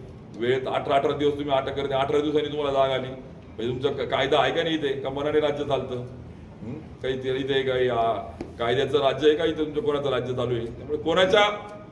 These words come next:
इशाऱ्यावर तुम्ही नाचतायत, कोणाच्या दबावाखाली तुम्ही काम करतायत, कोण पोलीस प्रशासनाला दबावात घेतंय, या सगळ्या बाबी सगळ्या जिल्ह्याला माहिती आहे. कोण तिथे गेलं रात्री,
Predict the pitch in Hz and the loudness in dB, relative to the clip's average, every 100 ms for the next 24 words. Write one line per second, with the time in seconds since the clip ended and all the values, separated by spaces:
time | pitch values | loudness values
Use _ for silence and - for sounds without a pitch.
0 | - 143 143 151 151 147 156 143 135 - | -10 -8 4 8 8 6 0 0 0 0
1 | 127 117 110 - - - - 156 185 196 | 2 2 0 -6 -16 -16 0 4 6 6
2 | 180 180 185 160 147 151 143 135 123 120 | 4 6 6 6 2 -2 0 0 0 -2
3 | 123 117 117 - 156 196 214 - - - | 0 0 0 -2 2 4 4 0 -10 -14
4 | - - - - 143 160 156 160 160 143 | -16 -16 -18 -4 0 0 0 2 4 2
5 | 139 135 139 139 127 120 117 110 104 - | 2 0 2 2 2 0 0 0 -2 -10
6 | - - - - - 151 131 139 131 131 | -16 -18 -18 -12 -8 -4 -2 0 0 0
7 | 147 147 - 127 127 135 139 135 131 127 | -2 -4 -4 -2 -2 0 0 0 0 0
8 | 131 131 131 127 127 131 123 123 127 120 | -2 -2 -4 -4 -6 -2 0 0 -2 -2
9 | 120 127 | -4 -8